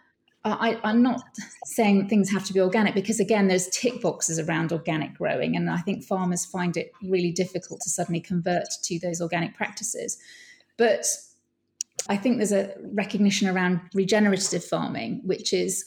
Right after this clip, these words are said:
essentially almost like crop rotation and ensuring that we don't continually grow in monocultures, which are essentially, you know,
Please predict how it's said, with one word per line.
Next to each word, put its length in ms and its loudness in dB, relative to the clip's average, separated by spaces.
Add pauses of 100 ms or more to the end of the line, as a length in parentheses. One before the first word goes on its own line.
(360)
essentially 760 -2
almost 680 -2
like 460 0 (160)
crop 240 -2
rotation 800 -2
and 640 0
ensuring 600 4
that 200 -2
we 480 2 (1700)
don't 360 2 (120)
continually 680 6
grow 520 4 (380)
in 260 4
monocultures, 1120 -2
which 160 -2
are 120 2
essentially, 800 -2
you 160 -4
know, 80 -4